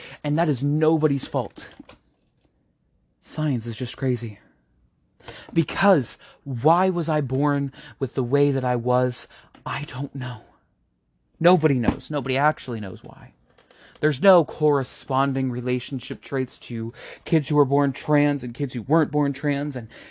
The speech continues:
kids who discovered they were trans later in life and earlier in life and yada, yada, yada. I grew up with a lesbian grandmother.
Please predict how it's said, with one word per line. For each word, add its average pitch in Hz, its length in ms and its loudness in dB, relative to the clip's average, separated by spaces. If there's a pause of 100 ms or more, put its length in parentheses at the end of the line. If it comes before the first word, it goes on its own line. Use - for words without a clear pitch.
(120)
kids 151 240 0
who 143 60 0
discovered 208 380 0
they 196 100 4
were 170 100 -4
trans 156 360 -2
later 147 220 -2
in 147 140 -2
life 147 320 -2
and 120 120 -6
earlier 151 360 0
in 147 120 -8
life 143 220 -4
and 107 220 -10
yada, 156 280 0
yada, 151 280 -2
yada. 151 240 -4 (1400)
I 175 160 6
grew 196 340 4
up 185 200 0
with 170 120 -6
a 170 60 0
lesbian 143 560 -2
grandmother. 135 640 -4